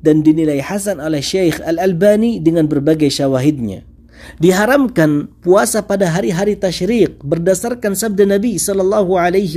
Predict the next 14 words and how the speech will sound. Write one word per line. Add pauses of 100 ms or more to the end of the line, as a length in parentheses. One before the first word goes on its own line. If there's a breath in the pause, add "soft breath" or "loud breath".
wasallam, (480 soft breath)
"Hari-hari
tasyriq
adalah
hari
makan, (320 soft breath)
minum,
dan
berzikir
kepada
Allah
Azza
wa
Jal."